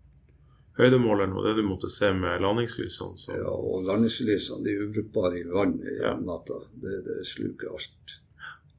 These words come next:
Speaker 2: Og jeg hadde en, eh, en ambulanse oppe i, på Finnmark og i,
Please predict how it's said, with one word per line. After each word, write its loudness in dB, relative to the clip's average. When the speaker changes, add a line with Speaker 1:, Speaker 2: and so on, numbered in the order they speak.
Speaker 2:
Og -6
jeg -4
hadde 2
en, 4
eh, -4
en -10
ambulanse -4
oppe -12
i, -2
på -6
Finnmark 0
og 2
i, -2